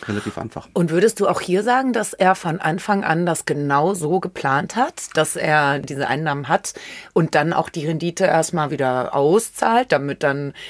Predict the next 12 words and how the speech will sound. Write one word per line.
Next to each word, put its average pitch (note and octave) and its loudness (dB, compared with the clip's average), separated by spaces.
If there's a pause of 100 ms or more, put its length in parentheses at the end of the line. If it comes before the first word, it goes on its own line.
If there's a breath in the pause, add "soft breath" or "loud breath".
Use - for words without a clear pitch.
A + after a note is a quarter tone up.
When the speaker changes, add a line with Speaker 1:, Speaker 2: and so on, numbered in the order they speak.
(140 loud breath)
Speaker 2:
die F3 6
Leute D#3 4
das E3+ -6
auch - -8
weitererzählen F3 0
und D#3+ -4
quasi D#3 0
Mund-zu-Mund-Propaganda F3+ 0
machen F#3+ 0
für G#3 0
das G3 -2
System G3+ -2